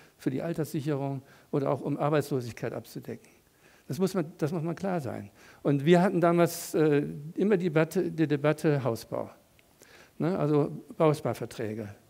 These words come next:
Ne? Ja, die Leute packen doch immer schon in die, in die Bausparverträge, die können dann nicht mehr noch einen Bildungssparvertrag machen. Da haben wir gesagt, was ist wichtiger, in die Köpfe, für die Köpfe sparen oder für den Beton? Das sind Entscheidungen, die,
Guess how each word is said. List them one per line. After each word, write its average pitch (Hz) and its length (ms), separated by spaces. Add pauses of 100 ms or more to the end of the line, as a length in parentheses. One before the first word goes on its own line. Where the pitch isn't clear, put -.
(100)
Ne? 190 180
Ja, 180 100
die 170 120
Leute 160 360 (320)
packen 185 240
doch 135 160
immer 123 180
schon 135 220
in 131 100
die, 131 120 (120)
in 139 120
die 127 80
Bausparverträge, 127 800
die 120 140
können 147 360
dann 107 200
nicht 107 240
mehr 113 180
noch 113 220
einen 110 140
Bildungssparvertrag 117 840
machen. 107 300 (1040)
Da 135 80
haben 131 140
wir 139 80
gesagt, 139 260
was 135 120
ist 131 120
wichtiger, 143 460 (120)
in 135 100
die 123 80
Köpfe, 165 520 (300)
für - 120
die 120 120
Köpfe 160 360
sparen 160 440
oder 147 240
für 147 180
den 139 160
Beton? 123 320 (1000)
Das 123 140
sind 143 120
Entscheidungen, 135 540
die, 135 180